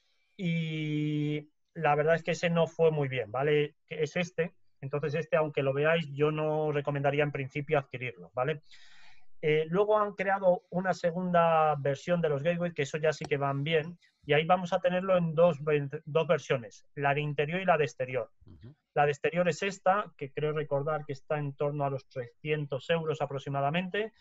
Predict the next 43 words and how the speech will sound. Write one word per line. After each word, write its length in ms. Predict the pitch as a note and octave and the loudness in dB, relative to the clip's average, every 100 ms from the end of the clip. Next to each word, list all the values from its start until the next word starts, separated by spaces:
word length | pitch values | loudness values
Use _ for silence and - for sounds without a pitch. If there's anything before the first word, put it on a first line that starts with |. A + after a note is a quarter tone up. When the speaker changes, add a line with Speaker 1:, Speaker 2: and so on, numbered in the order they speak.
| _ _ | _ _
Speaker 1:
Son 300 | - D#3 D3+ | -4 -2 2
ya 260 | D#3 E3 - | 2 0 -4
gateway, 480 | C#3 D#3 E3+ F#3+ F#3+ - | 0 0 2 -4 -6 -10
igual 300 | C#3 C#3 C#3 | -4 -2 0
que 80 | |
el 60 | D3 | 0
anterior, 380 | C#3 C3+ D#3 G3 | 0 -2 -2 0
gateway 300 | D3+ D#3 D#3 | 0 0 -4
completos 540 | C3+ C3 E3+ F3+ F3 | -6 -2 -2 0 0
de 80 | C#3 | 0
ocho 220 | C#3 D3+ | -4 -2
canales, 500 | D3+ C#3+ E3+ F#3+ F#3+ _ _ | -2 2 2 0 -8 _ _
pero 120 | - | -4
estos 220 | C#3 D3+ C#3+ | -2 -2 -4
sí 100 | D3 | -4
que 100 | C3+ | -4
funcionan 400 | C3+ B2 C#3+ C3+ | -6 -6 -2 -2
bastante 380 | B2 C3+ C3+ | -2 -4 -2
bien. 200 | C#3 F3+ - _ - _ _ _ _ | 0 -2 -4 _ -20 _ _ _ _
Entonces 280 | - D3 D3 | -2 0 0
tendríais 400 | C#3 C3 D3+ C#3+ | -2 2 2 2
esta 220 | D3 - | 0 2
opción, 300 | C3+ - F#3+ | 2 0 -4
que 100 | F3 | -2
son 140 | D3 C#3+ | -2 -2
unos 160 | C3+ | -2
trescientos 440 | - C#3 D3+ C#3+ C#3 | -4 -4 -2 -2 -4
cincuenta, 560 | D#3 F3 F#3 F#3+ G3 _ | -4 -4 -2 -2 -4 _
y 80 | D#3+ | -4
luego 180 | F#3 | -2
han 80 | G#3 | -2
creado 260 | G#3 G3+ F#3+ | 0 -2 0
uno 220 | G#3 F#3 | -2 2
aún 220 | D3+ F3 | 2 2
más 160 | F3 E3 | 2 0
económico, 720 | D#3 D3+ F#3+ F3+ D3 E3 - _ _ _ | -2 -2 -2 -2 -2 -4 -8 _ _ _
que 80 | B2+ | -12
es 100 | - | -6
este, 400 | F3 - D#3 F3+ _ _ _ _ _ _ | -6 -2 -4 -4 _ _ _ _ _ _
que 100 | D#3 | -2
es 100 | F#3 | 0
el 240 | F#3+ - _ | -2 -6 _
uno 420 | E3+ F#3 G3 G3 | -6 -4 -6 -8